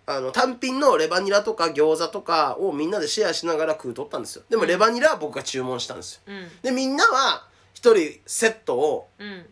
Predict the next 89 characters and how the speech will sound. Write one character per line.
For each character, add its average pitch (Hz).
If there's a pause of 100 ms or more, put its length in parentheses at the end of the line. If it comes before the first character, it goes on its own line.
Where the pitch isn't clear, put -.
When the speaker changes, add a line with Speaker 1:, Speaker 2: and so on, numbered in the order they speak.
Speaker 1:
一 160
個 -
ず 165
つ、 -
例 135
え 131
ば、 123
Speaker 2:
う -
ん。 113
Speaker 1:
ラ 127
ー -
メ 123
ン、 -
チ -
ャ 127
ー 117
ハ 120
ン 113
セ 120
ッ 113
ト 104
と -
か。 123
Speaker 2:
う 196
ん。 185
だ 190
か 220
ら、 208
ま 240
あ、 196
自 196
分 339
の 339
ご 262
飯 208
が 185
あ 208
る 220
わ 170
け 151
ね。 165
Speaker 1:
そ 208
う、 175
そ 262
れ 359
以 320
外 240
も 262
油 160
淋 208
鶏 170
と 98
か -
頼 220
ん 285
ど 320
る 202
わ 127
け 113
で 220
す 226
よ。 226
Speaker 2:
う -
ん -
う 202
ん -
う -
ん。 185
Speaker 1:
そ 226
れ 254
を -
つ -
ま 240
み 247
な 247
が 240
ら、 233
ち 175
ょ 160
っ -
と 143
酒 165
飲 165
み 165
な 175
が 165
ら、 165
Speaker 2:
う 190
ん。 190